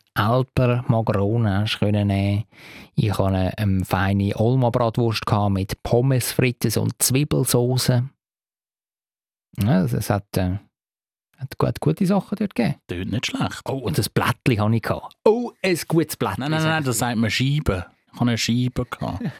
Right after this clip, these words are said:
Speaker 1: <laughs> Wieso Scheibe?
Speaker 2: Du hast irgendetwas eingeworfen hast?
Speaker 1: Ja, ein Blättli habe ich gehabt, ein Blättli. Ähm, mit Fleisch drauf, ganz viele verschiedene Fleischsorten, vom, vom, äh, klassischen Speck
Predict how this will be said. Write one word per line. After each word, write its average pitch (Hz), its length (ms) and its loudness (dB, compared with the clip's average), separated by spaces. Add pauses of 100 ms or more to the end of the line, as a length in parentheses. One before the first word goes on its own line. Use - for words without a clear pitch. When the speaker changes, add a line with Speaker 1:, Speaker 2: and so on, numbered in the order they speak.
Speaker 1:
<laughs> - 200 -16
Wieso 170 420 2
Scheibe? 180 560 2 (840)
Speaker 2:
Du - 80 -6
hast 92 80 -4
irgendetwas 104 480 -2
eingeworfen 160 680 0 (100)
hast? 127 140 0
Speaker 1:
Ja, 156 340 0
ein 170 320 2 (100)
Blättli 180 480 2
habe 180 200 4
ich 190 80 -2
gehabt, 151 260 0
ein - 120 -10
Blättli. 143 640 0 (760)
Ähm, 117 460 2 (1300)
mit 117 180 2
Fleisch 104 360 2
drauf, 196 300 0
ganz 156 300 2
viele 165 400 2
verschiedene 127 680 2
Fleischsorten, 160 840 2
vom, 131 160 -2
vom, 107 340 0
äh, 113 140 2
klassischen 127 640 0
Speck - 560 -2